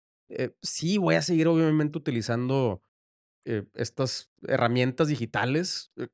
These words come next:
cuando aplica, pero cuando es una onda más de inspiración y de creatividad, dije, "Necesito salirme de la pantalla", que aparte me distraigo bien fácil, ¿no? Entonces,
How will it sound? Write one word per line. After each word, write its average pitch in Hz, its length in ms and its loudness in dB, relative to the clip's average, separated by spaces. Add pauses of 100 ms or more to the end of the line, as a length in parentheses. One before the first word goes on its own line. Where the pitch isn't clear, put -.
(200)
cuando 117 280 -2
aplica, 131 560 -4 (640)
pero 147 180 2
cuando 156 240 4
es 190 80 0
una 247 140 0
onda 233 180 0
más 233 160 0
de 226 60 -4
inspiración 175 680 0
y 190 40 -2
de 175 100 -2
creatividad, 113 640 -4 (1080)
dije, 127 320 -2
"Necesito 123 460 -6
salirme 190 420 -4
de 240 60 -4
la 214 100 -4
pantalla", 101 400 -8 (400)
que - 80 -6
aparte 127 280 0
me 175 80 4
distraigo 139 400 0
bien 147 180 0
fácil, 113 380 -4
¿no? 120 180 -14 (500)
Entonces, 131 600 0